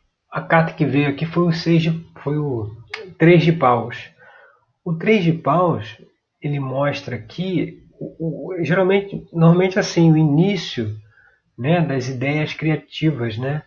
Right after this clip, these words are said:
Aquela, aquela, aquela ideia que ainda, é, vai ser desenvolvida, né? É, ainda não,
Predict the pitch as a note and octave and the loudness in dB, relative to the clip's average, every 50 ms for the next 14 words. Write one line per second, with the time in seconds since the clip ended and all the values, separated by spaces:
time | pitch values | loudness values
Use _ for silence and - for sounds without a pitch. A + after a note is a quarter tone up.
0 | _ _ _ _ _ _ _ _ _ _ - - G#2 - C3+ C#3 C#3 C3 A2 B2 | _ _ _ _ _ _ _ _ _ _ -12 -12 -10 -6 -4 -2 -2 -2 -2 -4
1 | D3 - - C#3 C#3 C3+ C3 A#2 A2+ B2 - - C3+ C3+ C3+ B2 A2 A#2 B2+ C3 | -6 -6 -6 -6 -4 -2 -2 -2 -4 -6 -6 -4 -4 -4 -4 -4 -4 -2 0 0
2 | C3+ C3+ C3 B2 - - C3+ B2+ B2+ B2+ C3 C3+ C#3 C3+ B2+ A#2 A#2+ A2+ G#2+ F#2+ | 2 2 0 -2 -2 -4 -4 -2 -2 -2 -2 -2 -4 -4 -4 -4 -2 -2 -2 -2
3 | - - - _ _ _ _ _ _ _ _ _ _ _ - B2 A2+ A2 G#2+ G#2 | -4 -8 -14 _ _ _ _ _ _ _ _ _ _ _ -8 -4 -2 -2 0 0
4 | G2+ G2+ F#2+ G2+ A#2+ C3+ C#3 - - - C3+ B2 A2+ G#2+ G2+ G2+ A2 A2 A2 C3 | -2 -2 -2 0 0 0 0 0 -2 -2 -2 -2 -2 -2 -4 -2 -2 -2 0 2
5 | D3+ D#3 C3+ G#2+ G2+ A#2 B2 B2+ C#3 E3+ F3+ F#3 F3+ D3 A#2+ A#2 A#2+ C3 F#3 F#3+ | 2 2 0 0 -2 -2 -2 0 0 0 2 2 0 0 0 0 0 0 -2 -2
6 | F3+ - _ _ _ _ _ _ _ _ _ _ _ _ _ - A2 A2 G#2+ - | -4 -8 _ _ _ _ _ _ _ _ _ _ _ _ _ -10 -8 -8 -8 -8
7 | - - A#2+ A#2 B2 C#3 C#3+ B2+ B2 A#2+ A#2+ A#2+ A#2+ A#2+ A#2 A2 G#2 G#2 G#2+ G#2+ | -10 -10 -8 -6 -4 -4 -2 -2 -2 0 0 -2 -2 -2 -4 -4 -6 -6 -8 -8
8 | G#2+ | -10